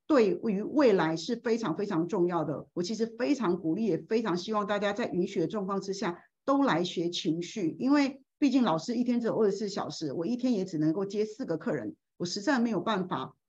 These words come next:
嗯，一下子能够去治愈这么多的人。但我希望如果大家都来学习这件事情的时候，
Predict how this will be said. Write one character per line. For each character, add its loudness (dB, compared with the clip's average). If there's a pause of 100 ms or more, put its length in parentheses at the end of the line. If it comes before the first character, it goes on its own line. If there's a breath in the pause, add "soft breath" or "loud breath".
嗯， -2 (520)
一 -2
下 2
子 -4
能 6
够 4
去 0
治 -4
愈 2
这 -2
么 0
多 0
的 -2
人。 -6
但 6
我 4
希 -4
望 2
如 2
果 0
大 -4
家 0
都 0
来 2
学 -2
习 -2
这 -4
件 -2
事 -6
情 -2
的 2
时 -8
候， -4